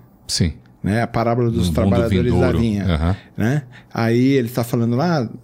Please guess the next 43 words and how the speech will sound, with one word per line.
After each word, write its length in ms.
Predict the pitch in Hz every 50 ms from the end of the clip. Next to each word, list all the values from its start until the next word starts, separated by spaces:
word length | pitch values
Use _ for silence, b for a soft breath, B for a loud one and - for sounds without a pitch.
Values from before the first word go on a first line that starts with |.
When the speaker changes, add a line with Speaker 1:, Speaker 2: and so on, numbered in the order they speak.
| - - - - - - - -
Speaker 2:
um 140 | 113 113
jovem 260 | 104 120 117 113 120 113
rico 300 | 95 117 117 113 - 113
vai 140 | 110 113
conversar 420 | 110 - 110 107 107 110 - 104 101
com 160 | - 123 120
Jesus, 500 | 139 180 196 170 190 196 214 233 - - B B B B B B B -
e 120 | 117 117
aí 220 | 113 113 113 117 127
ele 140 | 127 123 120
fala 200 | 120 - 120 120
assim, 200 | 120 - 131 135
"E 60 | 147
aí, 380 | 160 170 160 135 117 107 101 98 117 - -
Jesus, 380 | - 110 113 110 101 110 104 -
como 160 | - 117 113
é 40 | 123
que 80 | 123 -
eu 60 | 123
faço 280 | - - 117 117 -
pra 100 | - 120
herdar?" 340 | 117 113 107 110 98 92 98 -
"Pô, 200 | - 123 123 120 - - -
cumpre 400 | - - 131 139 156 - 180 185
lá 180 | 165 127 123
as 120 | 139 120 -
coisas 220 | - 117 113 117
que 60 | -
tem 140 | - 131 131
que 60 | -
cumprir." 340 | - 160 147 - 120 101 98 B B B B B B B -
"Não, 80 | -
mas 140 | - 98 110
isso 100 | - 190
eu 40 | 190
já 120 | 196 247
faço 320 | - - - 208 196 - -
desde 160 | 202 208 -
pequeno." 480 | - 190 175 - - 139 135 113 101 107
"Não, 160 | 131 156 135
cumpre 300 | 117 - 147 143 - 175
a 40 | 170
lei." 320 | 165 143 117 110 98 95